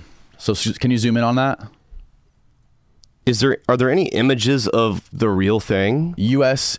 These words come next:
Speaker 1: U S patent number two four six three five one seven, titled Airborne Corner Reflector.
Speaker 2: Interesting.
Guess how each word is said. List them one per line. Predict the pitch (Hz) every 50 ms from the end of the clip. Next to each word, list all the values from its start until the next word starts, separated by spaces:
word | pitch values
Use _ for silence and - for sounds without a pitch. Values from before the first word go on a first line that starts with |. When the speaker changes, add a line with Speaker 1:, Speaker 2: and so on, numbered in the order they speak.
| - _
Speaker 1:
U | 104 120 139 139
S | 139 139
patent | - - 143 127 127 - 110 117
number | 113 113 110 107 107 104 101 101 95 95 - - _ _ _ _ -
two | - 143 139 139
four | 131 - 123 123 123 123
six | - - - 120 - - - -
three | 113 110 110 113 113 113
five | 104 - 113 110 113 104
one | 110 110 104
seven, | - - 113 98 92 92 90
titled | - - 113 104 98 92 -
Airborne | - 110 113 110 110 110 107 107 98
Corner | - - 107 101 101 92
Reflector. | 87 87 - - 85 71 - - 82 67 58 87 90 - -
Speaker 2:
Interesting. | - - - - - - - - - - -